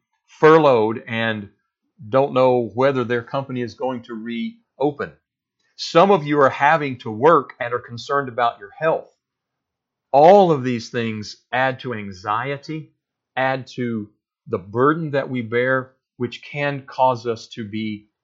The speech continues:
discouraged. We need to open that can of courage, if I can say it that way, that God's Word provides for us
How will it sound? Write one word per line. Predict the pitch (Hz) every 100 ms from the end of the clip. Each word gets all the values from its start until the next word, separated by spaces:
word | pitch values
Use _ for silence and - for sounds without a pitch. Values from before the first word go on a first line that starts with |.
| _ _ -
discouraged. | 110 123 - - 123 104 85 80 - _ _ _ _ _ _ _ _ _ _ _ _ _ _ _ -
We | 127 185
need | 233 165
to | 160
open | 160 160 123 110
that | 107 110 _
can | - - 147 143 135 117
of | 101 -
courage, | 139 120 95 87 90
if |
I | 104
can | 92 92
say | - 101
it | 95 -
that | 92 -
way, | 92 90 90 -
that | 104 101
God's | 123 127 135 131 107
Word | 110 117 113 110
provides | - 92 104 104 98 -
for | - 92 78
us | - -